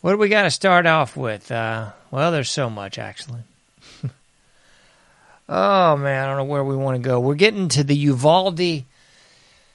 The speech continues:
shooting again. The continuously evolving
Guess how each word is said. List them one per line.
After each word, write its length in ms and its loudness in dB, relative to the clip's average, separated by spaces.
shooting 800 -4
again. 800 -2
The 140 -8
continuously 1300 -4
evolving 1200 0